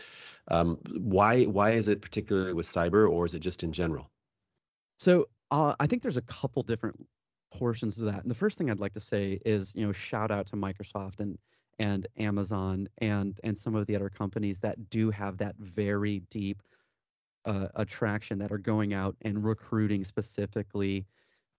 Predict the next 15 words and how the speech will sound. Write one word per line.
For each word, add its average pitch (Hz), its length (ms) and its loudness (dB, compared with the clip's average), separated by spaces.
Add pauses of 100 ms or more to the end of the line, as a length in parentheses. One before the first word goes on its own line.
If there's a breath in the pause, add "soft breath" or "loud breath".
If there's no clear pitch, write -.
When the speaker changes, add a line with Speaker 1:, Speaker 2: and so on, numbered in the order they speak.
(120)
Speaker 2:
uh, 101 200 -2 (120)
cyber 104 720 -2
soldiers, 110 920 0 (440)
because 117 340 2
I 117 100 2
think 117 300 -4
they're, 107 220 -2 (160)
they're 120 120 4
going 127 200 0
to 107 80 -2
continue 104 420 0
to 98 80 0
win 98 220 -2
that 95 200 -6
battle - 380 -8